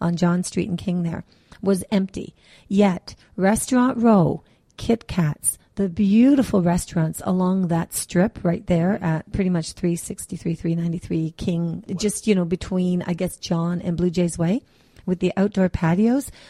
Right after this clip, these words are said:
was thriving, alive, to sit there watching people, people watching, having an amazing meal.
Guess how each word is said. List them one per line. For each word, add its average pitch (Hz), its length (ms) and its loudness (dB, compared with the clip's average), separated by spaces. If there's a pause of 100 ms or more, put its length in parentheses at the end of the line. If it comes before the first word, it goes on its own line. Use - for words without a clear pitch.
(180)
was 190 160 -4
thriving, 165 920 0
alive, 170 720 0
to 208 100 -2
sit - 460 -2
there 165 200 -2
watching 185 520 -4
people, - 380 -4
people 226 340 -2
watching, 165 460 -10
having 190 280 -4
an 185 100 -4
amazing 208 600 0
meal. 202 360 0